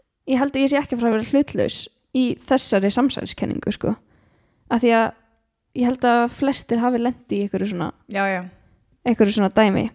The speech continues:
Speaker 2: Algjörlega.
Speaker 1: En, eh, sko, ef að þú, þetta er eitthvað svona með settings að gera í símanum. Ef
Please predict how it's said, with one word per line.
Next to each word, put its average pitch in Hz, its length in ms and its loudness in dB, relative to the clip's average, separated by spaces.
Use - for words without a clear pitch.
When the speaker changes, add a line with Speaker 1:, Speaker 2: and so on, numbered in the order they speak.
Speaker 2:
Algjörlega. 196 480 -8
Speaker 1:
En, 226 320 0
eh, 233 320 2
sko, - 320 0
ef 254 160 2
að 269 160 2
þú, 277 60 4
þetta 269 200 0
er 302 140 2
eitthvað 311 220 -2
svona 285 120 -2
með 285 140 -2
settings - 540 -6
að 247 100 -8
gera 254 220 2
í 233 40 -2
símanum. 202 380 -6
Ef - 80 0